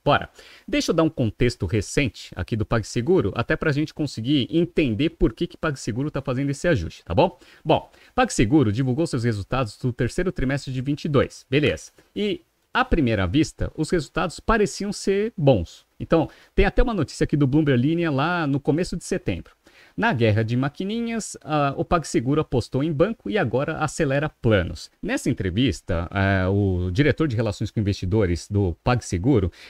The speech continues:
ele mostra um pouco das vantagens competitivas que a PagSeguro tem, principalmente em relação à Stone. Então, ó, primeira frase aqui interessante,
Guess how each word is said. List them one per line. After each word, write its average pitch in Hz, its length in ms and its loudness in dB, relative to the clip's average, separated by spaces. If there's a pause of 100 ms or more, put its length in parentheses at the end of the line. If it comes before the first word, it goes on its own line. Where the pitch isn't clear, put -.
ele 135 160 2
mostra 156 300 0
um 131 40 -2
pouco 160 200 -2
das 170 160 0
vantagens 135 640 -2
competitivas 98 920 -2
que - 100 -4
a 110 60 -2
PagSeguro 117 540 -2
tem, 160 240 -2
principalmente 165 840 -2
em 151 40 2
relação 151 400 0
à 185 40 0
Stone. 87 480 0 (140)
Então, 147 220 2
ó, 90 140 0 (280)
primeira 180 280 2
frase 127 360 0
aqui 135 140 -2
interessante, 131 680 -2